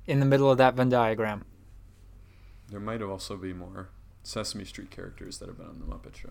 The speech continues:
Speaker 2: I don't know.
Speaker 1: Okay. Uh, let us know in the comments down below, viewers, if, if you have any memories of this shared universe happening before Marvel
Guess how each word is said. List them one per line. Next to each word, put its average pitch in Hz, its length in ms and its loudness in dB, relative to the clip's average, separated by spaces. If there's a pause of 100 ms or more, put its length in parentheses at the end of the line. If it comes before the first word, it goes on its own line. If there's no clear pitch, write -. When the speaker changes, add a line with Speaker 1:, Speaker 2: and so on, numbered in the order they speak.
Speaker 2:
I - 120 -16
don't - 100 -14 (1300)
know. 117 200 -2
Speaker 1:
Okay. 110 200 -8 (220)
Uh, 113 260 -6 (1200)
let 170 100 8
us - 100 6
know 190 120 8
in 156 60 6
the 151 120 4
comments 147 380 6
down 135 180 6
below, 120 340 8
viewers, 101 880 -4 (160)
if, 110 240 -2 (160)
if 131 160 6
you 160 120 12
have 135 120 10
any 123 140 8
memories 113 560 4
of 107 320 2 (460)
this 127 160 6
shared 127 500 6
universe 117 400 4
happening 113 500 2
before 113 640 2
Marvel 113 800 4